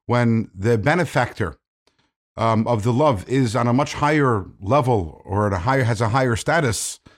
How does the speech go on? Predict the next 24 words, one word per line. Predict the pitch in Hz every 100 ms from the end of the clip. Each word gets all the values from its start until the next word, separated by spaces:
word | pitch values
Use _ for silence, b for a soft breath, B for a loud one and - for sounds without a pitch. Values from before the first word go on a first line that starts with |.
| b b
than | 92 139
the | 131
recipient, | 120 - 202 185 139 127 - - b b b -
that | 95 147 -
causes | 151 139 120
the |
recipient | 123 - 139 131 127
to | 117
have | 117 110
even | 113 104 107
greater | 95 165 139
love | 107 98 82
for, | - 170 147 95 71 _ _ _ _ _ _ _ -
um, | 117 110 101 90 78 - _ _
the | 98 123
one | 135
who | 127 123 110
is | 113 101
showering | - - 131 131 110 87 78 -
the | 101 101
person | 120 - 107 98
with | 92
the | 98
love. | 92 73